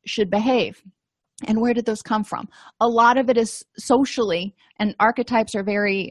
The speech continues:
affected by, uh, social mores. So, you know, henceforth and forevermore, what little girls will potentially perceive as how a woman should behave could be affected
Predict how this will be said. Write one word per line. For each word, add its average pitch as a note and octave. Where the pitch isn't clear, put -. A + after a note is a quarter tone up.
affected G#3+
by, F#3
uh, E3
social G#3+
mores. G3
So, G#3
you A3+
know, F#3+
henceforth A#3+
and G#3
forevermore, F#3+
what G3+
little A3
girls A#3
will G3
potentially A3
perceive G#3
as E3+
how G#3+
a F#3+
woman G3+
should F#3
behave D#3
could E4
be A#3
affected F#3